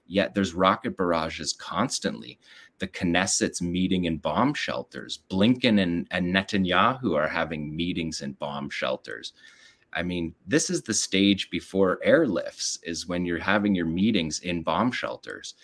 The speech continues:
So I think that we need to sort of, um, you know, keep the focus on that. I, I don't, I don't, I can't bring you any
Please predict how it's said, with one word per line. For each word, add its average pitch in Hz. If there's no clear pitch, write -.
So 101
I 101
think 165
that -
we 95
need 90
to 78
sort 78
of, 69
um, 78
you -
know, 65
keep -
the 95
focus 85
on 73
that. 87
I, 82
I 87
don't, 101
I 101
don't, 123
I 117
can't 123
bring 104
you 82
any 85